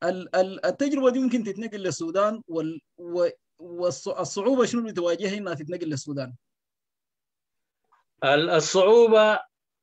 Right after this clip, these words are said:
Speaker 2: أساسًا في مسألة الوعي، لأنه الوعي بيخلق القناعات. يعني أنت لما تكون ماشي في الظلمة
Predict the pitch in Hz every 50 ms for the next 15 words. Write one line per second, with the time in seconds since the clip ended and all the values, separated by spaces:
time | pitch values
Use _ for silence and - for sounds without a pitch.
0 | _ _ _ _ _ _ _ _ _ _ _ _ _ _ _ _ _ _ - 139
1 | 143 - 190 196 202 208 202 - 190 196 202 202 208 - - _ _ - - 135
2 | 127 123 120 120 131 117 113 113 113 113 110 113 117 120 98 78 71 - _ _
3 | _ _ _ _ _ _ _ _ _ _ _ _ _ _ _ _ _ _ _ _
4 | _ _ _ _ _ _ _ _ _ _ 117 120 147 156 170 185 196 190 185 190
5 | 196 190 - 151 143 151 165 190 196 180 185 175 165 180 170 175 175 170 147 147
6 | 135 131 131 120 117 113 113 113 107 113 123 117 - _ _ _ _ _ _ _
7 | _ _ _ _ _ _ _ _ 131 123 123 117 120 123 120 120 117 113 113 113
8 | 110 110 107 110 110 - 151 160 180 170 170 180 175 175 175 165 147 139 127 131
9 | 131 131 151 160 165 165 165 165 165 160 160 - _ _ _ _ _ _ _ _
10 | 143 131 135 147 160 165 156 - - 139 131 127 117 117 113 107 104 101 113 113
11 | 117 127 127 117 104 92 82 -